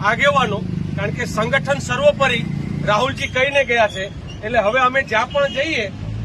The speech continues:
તો જિલ્લા કોંગ્રેસના અધ્યક્ષ એ અમારા સૌના નેતા ગણાય, એવું આખા ગુજરાતમાં આપણે આ વાત કરી રહ્યા છીએ.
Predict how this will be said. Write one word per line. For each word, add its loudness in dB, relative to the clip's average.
તો -6
જિલ્લા -2
કોંગ્રેસના -6
અધ્યક્ષ -4
એ -10
અમારા -2
સૌના 0
નેતા -2
ગણાય, 4
એવું 2
આખા 2
ગુજરાતમાં -2
આપણે -4
આ 0
વાત 4
કરી 2
રહ્યા 0
છીએ. -2